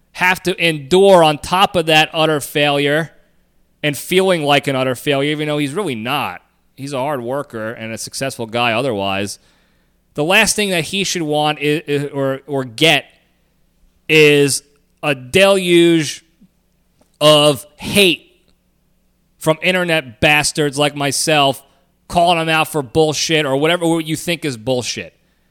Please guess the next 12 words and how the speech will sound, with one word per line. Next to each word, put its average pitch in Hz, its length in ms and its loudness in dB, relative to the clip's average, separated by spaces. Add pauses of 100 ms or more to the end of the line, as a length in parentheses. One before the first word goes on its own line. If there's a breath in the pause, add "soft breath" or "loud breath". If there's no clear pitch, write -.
(160)
That's 156 180 -2
just 175 160 -6
gonna 156 160 -2
keep 165 240 -6
spiraling 170 600 -2
him 160 140 -8
down 147 280 -2
into 139 200 -8
a 123 60 -4
sadder, 143 360 -2
sadder 127 340 -2
state. 104 480 -4